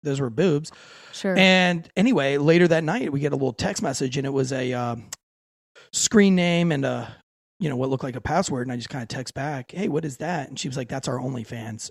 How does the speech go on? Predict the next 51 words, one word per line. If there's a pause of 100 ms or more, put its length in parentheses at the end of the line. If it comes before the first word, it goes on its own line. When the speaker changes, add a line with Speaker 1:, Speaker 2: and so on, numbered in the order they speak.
Speaker 1:
And
then,
like,
the
little
winky
emoji. (680)
So
I
Speaker 2:
Oh.
Speaker 1:
went
to
my
wife
and
I
was
like,
"Yo, (240)
check (180)
this
out."
And
she
was
like,
"What
is
that?"
And
I,
she
said,
"It's
an (100)
OnlyFans." (380)
She's
like,
"You
have
OnlyFans?"
I
was
like,
"No,
of
course
not.
No,
I
don't,